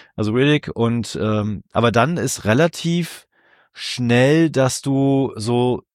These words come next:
zack, Action, Action, Action, Action und dann bist du schon fast am Ende, ne? Also das geht ja relativ zackig dann auch, das, ähm, muss man halt auch nochmal sagen. Also der Film ist sehr kurzweilig,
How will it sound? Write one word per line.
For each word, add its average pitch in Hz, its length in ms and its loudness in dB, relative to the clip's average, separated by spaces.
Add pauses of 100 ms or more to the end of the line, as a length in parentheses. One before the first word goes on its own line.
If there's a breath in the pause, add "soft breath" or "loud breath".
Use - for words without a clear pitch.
(160)
zack, - 340 0
Action, 123 300 -2
Action, - 300 -6
Action, - 340 -6
Action 110 340 -6
und 104 140 -4
dann 107 160 2
bist - 160 -2
du 95 60 -2
schon 101 140 -2
fast - 200 -2
am 95 100 0
Ende, 90 420 -2
ne? 117 200 2
Also 113 160 2
das 110 120 -2
geht 107 160 -2
ja 113 80 4
relativ 107 420 0
zackig - 380 -2
dann 87 180 -4
auch, 85 300 -6
das, - 320 -8
ähm, 92 280 -2
muss 92 180 -8
man 101 140 0
halt 71 140 -4
auch 87 100 -4
nochmal 87 220 -4
sagen. 80 240 -6
Also 107 140 0
der 110 140 2 (440 loud breath)
Film 147 460 2
ist 151 420 0
sehr 123 500 2
kurzweilig, 82 1000 -2